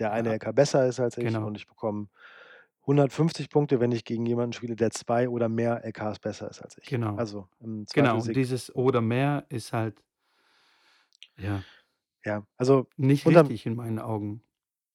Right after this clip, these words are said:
Speaker 1: Genau. Also, meiner Meinung, okay, wir können jetzt, jetzt haben wir, jetzt sind wir grade in der Kritikspur drin. Wir könnten, ähm, ich denke, es wäre jetzt wahrscheinlich, das sollten wir dann doch, auch wir zwei mal 'ne Sekunde vorbereiten, wenn wir jetzt auch dann vielleicht sagen,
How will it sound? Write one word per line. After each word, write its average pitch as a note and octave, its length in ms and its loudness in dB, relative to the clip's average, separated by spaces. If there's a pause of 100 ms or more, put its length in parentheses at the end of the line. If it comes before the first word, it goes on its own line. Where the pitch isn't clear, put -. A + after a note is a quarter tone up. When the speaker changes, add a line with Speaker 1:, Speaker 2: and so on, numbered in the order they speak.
(580)
Speaker 1:
Genau. G2 320 -12 (100)
Also, C3 320 4 (160)
meiner D3 220 8
Meinung, D3+ 220 6
okay, B2+ 200 4
wir B2 100 6
können C3+ 180 0
jetzt, - 280 -2
jetzt - 160 -8
haben B2 100 -2
wir, A#2+ 220 4 (160)
jetzt A#2+ 120 -2
sind B2 120 -2
wir B2 80 0
grade A#2 200 0
in A2+ 60 -2
der A2+ 100 -2
Kritikspur - 540 -6
drin. A#2+ 240 -2
Wir A2+ 80 0
könnten, A2+ 560 -6 (720)
ähm, A2+ 200 -4
ich G2 80 -10
denke, B2 200 0
es A2+ 120 -8
wäre A#2+ 120 6
jetzt - 220 -10
wahrscheinlich, B2 600 -2
das A2 140 -8
sollten A#2+ 200 -2
wir A2+ 80 -4
dann A2+ 160 -4
doch, A#2 280 -4 (400)
auch G#2+ 220 -8
wir A#2+ 120 2
zwei A#2+ 180 -4
mal G#2+ 180 -4 (460)
'ne A#2 80 -4
Sekunde A2+ 300 -2
vorbereiten, A#2 560 -2
wenn A2+ 120 2
wir A2+ 120 0
jetzt A2 180 -2
auch A2 120 -6
dann G#2 220 -6
vielleicht G#2+ 320 -8
sagen, G#2+ 400 -6